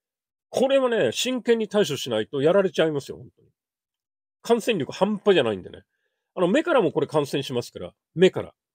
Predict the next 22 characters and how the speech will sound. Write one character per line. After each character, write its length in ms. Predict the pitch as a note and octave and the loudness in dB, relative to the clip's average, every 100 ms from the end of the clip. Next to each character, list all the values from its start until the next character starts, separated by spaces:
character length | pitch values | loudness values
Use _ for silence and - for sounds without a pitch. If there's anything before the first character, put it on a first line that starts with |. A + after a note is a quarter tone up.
| _ _ _ _ _ E3 | _ _ _ _ _ -2
マ 140 | A#3+ | -2
ス 100 | - | -2
ク 80 | F4 | -2
だ 80 | A3+ | 0
け 100 | F3 | 0
し 80 | - | -2
て 80 | F3+ | -2
て 100 | F3+ | -2
も 100 | C#3 | -2
無 200 | A#2 C3+ | 0 0
駄 120 | D3+ | 0
で 100 | A2 | -2
す。 120 | - _ _ _ _ | -8 _ _ _ _
大 160 | A3+ C4 | -2 0
体 80 | A#3 | 0
マ 200 | G#3+ C#4+ | 0 -4
ス 140 | - | -8
ク 80 | D#4+ | -4
の 160 | G3 | -2
網 180 | C#3+ G#3 | 0 -2
目 140 | B3+ | -4
通 140 | - | -4